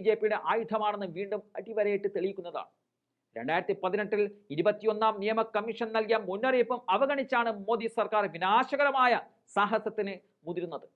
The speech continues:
വിദ്വേഷ രാഷ്ട്രീയത്തെ ആളിക്കത്തിക്കാതെ ഇക്കൊല്ലം ഇനിയും പല സംസ്ഥാനങ്ങളിലും നടക്കുന്ന തെരഞ്ഞെടുപ്പുകളിൽ കനത്ത വെല്ലുവിളിയായിരിക്കും തങ്ങൾക്ക് നേരിടേണ്ടി വരിക എന്നത് മറ്റാരെക്കാളും നന്നായി തിരിച്ചറിയുന്നത് ബി ജെ പി ആർ എസ് എസ് നേതൃത്വമാണ്.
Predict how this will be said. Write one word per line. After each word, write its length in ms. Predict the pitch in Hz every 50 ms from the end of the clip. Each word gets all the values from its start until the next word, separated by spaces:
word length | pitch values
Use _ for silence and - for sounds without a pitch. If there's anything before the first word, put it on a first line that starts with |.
| _ _ _ _ _ _ _ _ _ _ _ _ _ _ _ _ _ _ _ _ _ _ _ _ _ _ _ - 190
വിദ്വേഷ 360 | 233 202 302 320 311 302 302 294 269
രാഷ്ട്രീയത്തെ 460 | 262 262 254 - 269 262 247 254 254 247 - - 175
ആളിക്കത്തിക്കാതെ 760 | 202 254 285 254 - 277 269 - 262 214 262 247 240 240 226 185 - - 196
ഇക്കൊല്ലം 380 | 208 - - 254 247 254 247 226 - - 202
ഇനിയും 240 | 226 262 269 262 240 226 - - _ _ -
പല 100 | 196 240 269 247 -
സംസ്ഥാനങ്ങളിലും 680 | 240 247 247 - - 285 277 277 277 269 262 262 262 254 247
നടക്കുന്ന 300 | 240 233 233 240 240 233 226 226
തെരഞ്ഞെടുപ്പുകളിൽ 600 | 220 202 247 262 277 262 262 - 240 240 233 226 220 - -
കനത്ത 280 | 208 208 240 - - 262 220 202
വെല്ലുവിളിയായിരിക്കും 800 | 214 233 277 285 277 262 254 233 226 262 269 262 - 254 240 220 196 - _ _ _ _ _ -
തങ്ങൾക്ക് 340 | 175 196 233 240 226 - 233 214
നേരിടേണ്ടി 420 | 196 196 220 240 233 277 277 277 269 254
വരിക 200 | 240 240 202 254 247 233
എന്നത് 180 | 233 226 233 262 240 214
മറ്റാരെക്കാളും 760 | 208 214 - 240 254 277 302 302 294 294 302 294 294 285 277 269
നന്നായി 320 | 262 247 240 233 226 214 202 202 -
തിരിച്ചറിയുന്നത് 600 | 208 220 226 - 277 254 247 233 233 233 214 220 196 151 143 -
ബി 100 | 185 240 202
ജെ 80 | 226 233 233 -
പി 100 | 214 196 - _ - 151 165 202
ആർ 100 | 220 220
എസ് 100 | 185 202 202
എസ് 100 | 202 _ 170 165
നേതൃത്വമാണ്. 480 | 180 196 190 190 185 147 - - -